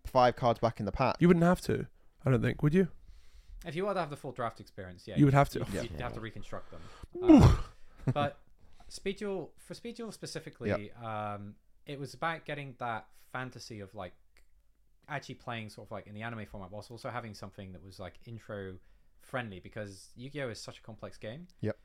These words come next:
Speaker 3: Like, getting people into it is so hard. You're like, "Okay, right, you do this, you do this." That's missing the time in, put that down, okay. So that, oh, well, that trap card you can play from your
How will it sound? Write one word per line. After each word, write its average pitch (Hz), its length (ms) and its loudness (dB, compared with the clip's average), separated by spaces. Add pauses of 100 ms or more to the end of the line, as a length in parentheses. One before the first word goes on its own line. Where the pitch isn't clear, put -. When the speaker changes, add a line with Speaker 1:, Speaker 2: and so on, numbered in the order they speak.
(200)
Speaker 3:
Like, 107 160 -12
getting 143 280 -4
people 127 300 -10
into 113 340 -10
it 92 200 -10
is 95 160 -14
so 120 280 -10
hard. 110 260 -6
You're 92 140 -12
like, 95 120 -14
"Okay, 160 260 -10
right, 107 120 -8
you 87 80 -16
do 98 100 -12
this, 110 220 -12
you 90 60 -16
do 87 100 -14
this." 113 240 -14
That's 113 180 -14
missing 120 280 -10
the 156 80 -8
time 113 320 -8
in, 139 160 -10
put - 160 -14
that - 180 -12
down, 117 300 -8
okay. 107 320 -10 (300)
So 113 260 -6 (100)
that, 147 180 -6
oh, 156 120 -8
well, 123 140 -10
that 170 140 -2
trap - 240 -6
card 143 140 -6
you 147 80 -12
can 135 100 -16
play 127 180 -8
from 123 160 -16
your 117 120 -10